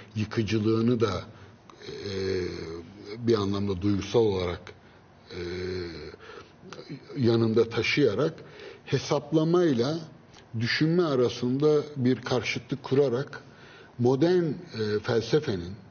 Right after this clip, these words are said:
modern bilincin aslında düşünmediğini, çünkü onun öyle bir tabir var, "Bilim düşünmez."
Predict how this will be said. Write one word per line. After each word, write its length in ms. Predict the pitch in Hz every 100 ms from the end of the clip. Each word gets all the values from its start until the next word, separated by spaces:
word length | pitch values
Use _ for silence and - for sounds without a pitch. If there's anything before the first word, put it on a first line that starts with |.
| - - - -
modern 520 | 113 123 127 147 151 104
bilincin 560 | 92 92 87 107 127 - - - - - -
aslında 600 | 139 - 151 160 156 117
düşünmediğini, 840 | 113 - 160 135 98 80 87 80 80 -
çünkü 200 | - 127
onun 180 | 127 127
öyle 180 | 127 123
bir 80 | 123
tabir 320 | 123 117 120
var, 280 | 95 82 90
"Bilim 360 | 104 113 104
düşünmez." 500 | 92 - 104 104 101